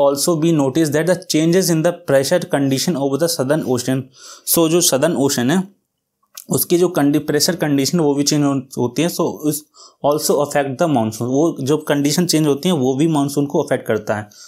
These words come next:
So normally when the tropical eastern south, South Pacific Ocean experience the high pressure, जब वहाँ पर जो साउथ पैसिफिक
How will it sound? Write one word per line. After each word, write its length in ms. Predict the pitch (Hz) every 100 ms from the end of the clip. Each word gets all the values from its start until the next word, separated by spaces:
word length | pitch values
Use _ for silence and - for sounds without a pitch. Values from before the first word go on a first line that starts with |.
| - -
So 120 | - 151 117
normally 540 | 123 143 170 156 160 220 - - -
when 200 | 117 139 175
the 60 | 175
tropical 440 | 147 135 151 147 175 -
eastern 400 | 135 - 170 180
south, 400 | - 135 135 -
South 480 | 139 - 151 165 170
Pacific 480 | 143 131 151 151 180
Ocean 300 | 139 135 160 -
experience 500 | 127 123 - 165 170
the 120 | 165 -
high 120 | 151 165
pressure, 320 | 123 120 143 151 - - -
जब 160 | 131 143
वहाँ 180 | 131 131
पर 160 | 135
जो 80 | 165
साउथ 280 | 160 139 151
पैसिफिक 680 | 151 147 143 151 147 156